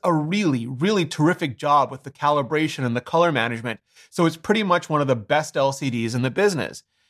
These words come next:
It's definitely not H D R. You don't get the same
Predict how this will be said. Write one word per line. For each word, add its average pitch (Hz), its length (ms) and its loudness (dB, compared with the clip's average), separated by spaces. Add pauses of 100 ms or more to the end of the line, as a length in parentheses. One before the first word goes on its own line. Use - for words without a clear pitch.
(260)
It's 160 180 -2
definitely 220 600 0
not 196 320 2
H 160 260 -2
D 147 160 -4
R. 131 340 0 (180)
You 156 80 0
don't 185 180 4
get 196 140 -2
the 180 80 0
same 160 400 -2